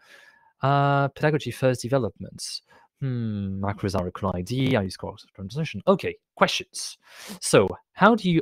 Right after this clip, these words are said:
overlap yourself with a presentation? It's so cool.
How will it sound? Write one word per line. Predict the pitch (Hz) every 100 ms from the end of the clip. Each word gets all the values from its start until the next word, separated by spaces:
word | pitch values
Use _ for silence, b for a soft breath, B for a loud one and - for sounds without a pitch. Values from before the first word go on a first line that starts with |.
| -
overlap | 165 160 127 113 110
yourself | - 98 87 - -
with | 113 110
a | 104
presentation? | 110 104 139 156 - 82 - -
It's | -
so | - 139 147
cool. | 135 165 101